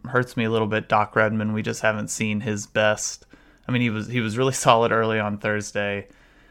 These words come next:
uh, at the Amex, but then, you know, just kinda fell off all week and, until he missed the cut,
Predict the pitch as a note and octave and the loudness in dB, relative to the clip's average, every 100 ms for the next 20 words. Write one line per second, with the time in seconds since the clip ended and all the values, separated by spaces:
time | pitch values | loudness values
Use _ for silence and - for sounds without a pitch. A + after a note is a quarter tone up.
0 | _ _ - G#2+ G2+ G#2 G#2 A2 G#2 - | _ _ -8 -6 -6 -6 -2 -2 -4 -8
1 | A2 G#2+ G2+ G2+ G#2 G2 G2+ - A2 G2+ | -8 -6 -6 -8 -10 -10 -12 -4 -4 -2
2 | G2 G2 _ _ _ _ _ _ _ - | -8 -10 _ _ _ _ _ _ _ -2
3 | A#2+ G#2+ G2+ G#2 G2+ G#2+ G#2 G2+ G2+ G2+ | 0 2 2 0 -2 -2 -2 -4 -8 -8
4 | G#2 G2 G#2 G2+ - G#2 G2+ G2+ G2+ - | -10 -8 -8 -8 -6 -4 -2 -4 -6 -10
5 | G#2 - G2+ G#2 - | -8 -2 0 0 -4